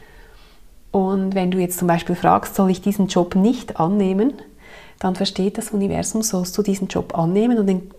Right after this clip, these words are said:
und entsprechend wird es dir ein anderes kinesiologisches Ergebnis geben, das Richtige aus Sicht des Universums, aber eben das, was du dann als Mensch genau andersrum verstehst. Also, keine Verneinungen. Du fragst,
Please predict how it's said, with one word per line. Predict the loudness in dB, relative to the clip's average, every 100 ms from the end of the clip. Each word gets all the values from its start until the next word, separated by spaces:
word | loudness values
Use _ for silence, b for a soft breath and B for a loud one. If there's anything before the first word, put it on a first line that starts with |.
| -16
und | -2 -2 -2 -8 -14 -20 -20 -10 2
entsprechend | 2 4 0 0 2 0 2
wird | 0 0
es | -4 -4
dir | -4 -2 -4 -6
ein | -6 -4 -4 -8 -10 -16 -16 -20 -20 -20 -20 -4
anderes | 0 0 0 -2 -2 -6 -10 -20 -20 -20 -18
kinesiologisches | 0 2 4 4 2 0 -2 -2
Ergebnis | 0 0 0 -2 2
geben, | 4 6
das | 4 2 2
Richtige | 2 0 -4 -4 0 0 2
aus | 0 0
Sicht | -4 -4 -6
des | -6
Universums, | -2 0 0 -4 -2 -2 -2
aber | -4 -4
eben | -4 -4 -4
das, | -4 -6 -8 B B B B
was | -6 -4
du | -2
dann | 0
als | 0 -2
Mensch | -2 -4 -4
genau | -2 0 2 2
andersrum | 0 0 -4 -4 -6
verstehst. | -6 -8 -8 -10 -10 -16 2
Also, | 4 6 2 -2 -8 -12 -4
keine | 0 0 0
Verneinungen. | -2 -4 -2 0 0 0 -2 B B B B
Du | -12
fragst, | 2 4 4 0